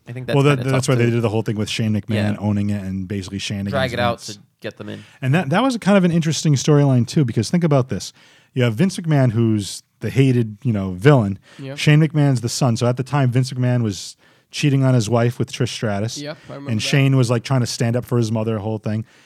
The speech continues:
Speaker 2: He ended up buying W C W, and he was bringing in the W C W guys to fight Vince McMahon and the
Speaker 3: Yeah.
Speaker 2: W W F. Now think about this. As a fan, you're a W W F fan, you're at a W W F event, you're gonna boo the W C W guys because they're the enemy as, for as long as you've been conditioned.
Speaker 3: Yeah.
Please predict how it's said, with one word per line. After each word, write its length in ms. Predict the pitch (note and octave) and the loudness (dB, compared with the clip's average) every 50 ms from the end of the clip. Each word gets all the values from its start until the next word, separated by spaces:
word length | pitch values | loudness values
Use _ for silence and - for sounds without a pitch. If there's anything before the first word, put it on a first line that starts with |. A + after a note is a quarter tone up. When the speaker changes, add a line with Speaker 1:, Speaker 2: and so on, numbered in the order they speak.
| _ _ _ | _ _ _
Speaker 2:
He 120 | - - | 0 4
ended 160 | C3 B2+ B2+ B2 | 4 6 6 4
up 220 | B2 G#2+ G#2 - | 2 0 -2 -4
buying 420 | - A#2+ B2 B2+ B2+ B2+ A#2+ A#2 | 0 2 4 4 6 4 4 4
W 240 | A2 A#2+ A#2+ A#2 A#2+ | 4 4 4 4 2
C 140 | A2+ - C3 | 2 2 2
W, 320 | A#2+ B2 B2 A2+ A2+ A2 | 4 4 4 6 4 2
and 80 | G#2+ G#2+ | 2 2
he 60 | G#2+ | 0
was 100 | G#2+ G2+ | 0 -2
bringing 240 | G2 A2+ A#2 A2+ A2+ | -2 -2 -2 0 0
in 60 | A2+ | 0
the 60 | A2 | 0
W 200 | G#2 A#2+ A2+ A2+ | 2 0 0 0
C 80 | G#2+ - | -2 -2
W 200 | - C3+ A2+ A#2 G#2+ | 0 0 2 2 2
guys 240 | A2+ A2 G#2+ G2+ - | 0 0 -2 -2 -6
to 100 | - G2 | -8 -8
fight 300 | - - B2 A2+ - - | -4 -2 -2 -2 -2 -2
Vince 260 | G2 A2 A2 G#2 - | -4 -4 -4 -4 -4
McMahon 420 | A2 - B2 D3 C#3+ G2+ D#2 C3 - - _ _ _ - | -4 -2 0 2 2 0 -2 -6 -14 -18 _ _ _ -6
and 160 | A#2 A2 A2 | -4 -2 -2
the 40 | G#2+ | 0
Speaker 3:
Yeah. 60 | G2 | 0
Speaker 2:
W 180 | A2+ G#2+ A2 G#2 | 0 0 0 0
W 200 | G#2+ A2 C3 C#3+ | 2 2 2 2
F. 120 | A#2 - _ - - - - - _ | 2 -2 _ -20 -20 -20 -20 -10 _
Now 80 | - A#2 | -2 2
think 120 | B2 D3+ | 2 4
about 120 | D3 D3 D#3 | 4 4 4
this. 160 | E3+ C#3+ - | 4 2 2
As 120 | A2 A2+ | 0 -2
a 60 | B2 | -2
fan, 400 | A#2 - - F#3 G3+ D#3 C#3 C#3 | -2 2 4 4 4 4 4 2
you're 240 | C#3+ C3+ C3 C#3 C#3+ | 0 2 2 4 4
a 40 | C3 | 4
W 280 | A#2+ D#3+ D3+ C#3 C#3 B2+ | 4 2 2 2 2 2
W 240 | C3 B2+ A#2+ B2+ | 2 2 4 4
F 80 | D3+ C#3+ | 2 2
fan, 180 | - D3 B2+ A#2 | 2 2 2 2
you're 120 | A#2+ B2 | 4 2
at 100 | B2+ A#2+ | 2 0
a 20 | A2+ | 0
W 220 | G#2+ C3+ C3 C3 A#2+ | 0 2 2 2 2
W 160 | C3 A#2+ A#2 | 2 0 -2
F 60 | F#2+ G#2+ | -4 -4
event, 240 | G#2+ B2+ C#3+ C3 C3 - - - _ _ - | -2 0 0 0 -2 -6 -16 -20 _ _ -2
you're 160 | - C#3 F3+ | 0 2 2
gonna 160 | G#3+ A#3+ F#3+ | 4 2 2
boo 280 | C#3 - - D3 D#3 D#3+ | 2 2 4 6 6 6
the 120 | C3+ C3 | 6 6
W 280 | A2+ B2+ C#3+ C#3+ C3 B2 | 6 6 4 6 6 4
C 140 | - - A#2+ | 2 2 4
W 360 | A2 F3+ G#3 F#3+ D#3+ C3+ A#2+ | 6 6 6 6 6 2 2
guys 340 | G#2+ A2 G2+ G2+ G#2 A2 G#2 | 2 0 -2 -2 -2 -4 -4
because 240 | - B2 B2+ C3 A#2 | -2 0 2 4 4
they're 180 | A#2+ C#3+ C#3 C3+ | 6 6 6 6
the 160 | B2+ B2+ - - | 4 2 0 2
enemy 320 | E3+ G3+ F#3+ D3 B2+ A#2 | 2 4 4 4 4 2
as, 140 | A#2 A2 - | 2 0 0
for 180 | - B2+ A#2+ | 2 2 2
as 180 | A2+ A2 G#2 G2+ | 2 2 -2 -4
long 220 | A#2+ B2+ C#3 C3+ | -4 -2 0 0
as 80 | B2 A#2+ | 0 0
you've 100 | B2 A2+ | -2 -2
been 140 | A#2 A#2+ A2+ | -4 -4 -4
conditioned. 440 | - A2+ A#2 F3 E3+ - C3 A#2 A#2+ | -2 -2 -2 -2 -2 -2 -4 -6 -8
Speaker 3:
Yeah. 100 | C#3 | -8